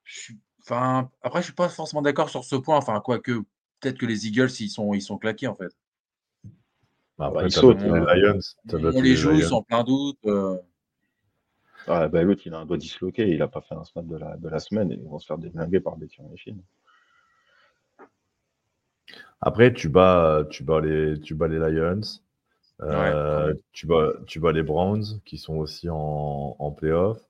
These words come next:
Speaker 2: euh, tu bats les Eagles, euh, tu perds contre les Cowboys, mais alors là, s'il y a bien un match de la
Speaker 1: Ouais.
Speaker 2: saison que tu dois, tu dois gagner et que tu te fais, euh, niquer la gueule, c'est celui-là. Donc pour
Speaker 1: Hmm.
Speaker 2: moi, c'est vraiment, après, euh, à part les
Speaker 1: Les Bengals,
Speaker 2: Niners,
Speaker 1: tu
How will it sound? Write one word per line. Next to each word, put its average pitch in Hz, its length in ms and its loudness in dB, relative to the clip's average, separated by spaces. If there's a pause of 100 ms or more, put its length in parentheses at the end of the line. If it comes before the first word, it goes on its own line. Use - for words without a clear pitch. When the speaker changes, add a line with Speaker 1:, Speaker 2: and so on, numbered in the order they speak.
(720)
Speaker 2:
euh, 69 1600 -2
tu - 140 -16
bats 73 140 -4
les 73 300 -6
Eagles, 85 400 2 (920)
euh, 73 280 -2
tu 80 180 -6
perds 101 500 6
contre 85 260 -4
les 82 120 2
Cowboys, 85 440 2
mais 76 100 -4
alors 76 280 0
là, 82 120 0
s'il - 180 -8
y 76 40 0
a 71 40 -2
bien 82 160 -4
un 82 60 -2
match 80 180 -4
de 82 80 -2
la - 60 0
Speaker 1:
Ouais. 98 100 -2
Speaker 2:
saison 82 160 -6
que - 60 -16
tu 76 100 -16
dois, 80 160 -4 (100)
tu 82 140 -4
dois 85 140 2
gagner 87 520 2
et 76 80 -4
que - 140 -12
tu - 160 -16
te - 80 -20
fais, 82 120 -4
euh, 73 760 -2
niquer 80 320 -6
la 80 120 -2
gueule, 80 260 -2
c'est 92 160 -2
celui-là. 87 540 -2 (500)
Donc 80 220 -4
pour 85 140 4
Speaker 1:
Hmm. 87 40 4
Speaker 2:
moi, 90 180 4
c'est 69 140 -6
vraiment, 80 460 -4
après, 98 380 4
euh, 73 180 4 (420)
à - 100 -2
part 98 200 6
les 95 120 6
Speaker 1:
Les 95 160 6
Bengals, 139 220 6
Speaker 2:
Niners, 90 160 0
Speaker 1:
tu - 80 -20